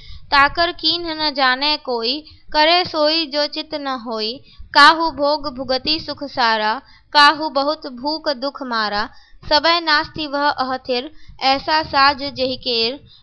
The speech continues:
एक साजय अभांजे, चहे संवारे फेर। दो। उसने जैसा चाहा वैसा किया और जैसा वह करना चाहता है वैसा ही करता है। वह अपने मन का राजा है, उसके कार्यों में कोई भी बाधक नहीं हो सकता,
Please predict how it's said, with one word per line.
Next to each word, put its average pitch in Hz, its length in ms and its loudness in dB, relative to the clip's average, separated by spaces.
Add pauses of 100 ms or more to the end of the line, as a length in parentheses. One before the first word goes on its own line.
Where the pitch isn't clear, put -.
एक 311 300 0
साजय 277 560 2
अभांजे, 247 880 -2 (320)
चहे 302 300 2
संवारे 262 580 0
फेर। 208 460 -6 (320)
दो। 214 340 -2 (200)
उसने 339 320 -4
जैसा 302 360 2
चाहा 311 320 2
वैसा 269 360 0
किया 294 400 0 (240)
और 285 100 2
जैसा 285 380 2
वह 285 140 0
करना 277 360 -2
चाहता 269 340 0
है 277 200 0
वैसा 247 340 0
ही 285 180 -2
करता 233 340 -2
है। 208 300 -6 (260)
वह 277 160 6
अपने 277 220 0
मन 277 240 -2
का 294 160 2
राजा 247 340 2
है, 214 300 -2 (300)
उसके 330 240 0
कार्यों 311 400 6
में 294 180 -2
कोई 294 220 2
भी 294 120 -6
बाधक 262 460 2
नहीं 254 260 -8
हो 226 120 -8
सकता, 208 520 -8